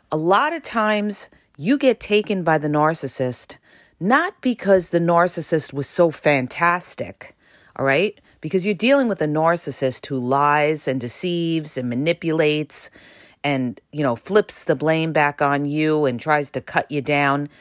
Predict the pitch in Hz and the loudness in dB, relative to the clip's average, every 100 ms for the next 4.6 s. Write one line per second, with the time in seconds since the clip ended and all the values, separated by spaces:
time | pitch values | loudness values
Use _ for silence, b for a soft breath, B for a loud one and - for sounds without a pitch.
0 | B B B - 202 208 247 403 415 359 | B B B 2 2 4 2 2 0 0
1 | - 240 - 180 151 - 196 165 120 - | 0 0 2 0 0 0 2 2 -2 -10
2 | - - B B B B - 190 190 240 | -14 -14 B B B B 0 0 2 2
3 | 320 349 165 143 135 147 185 180 - - | 2 2 -2 -2 0 2 2 0 -12 0
4 | 156 165 - - - | 2 2 -2 -12 -14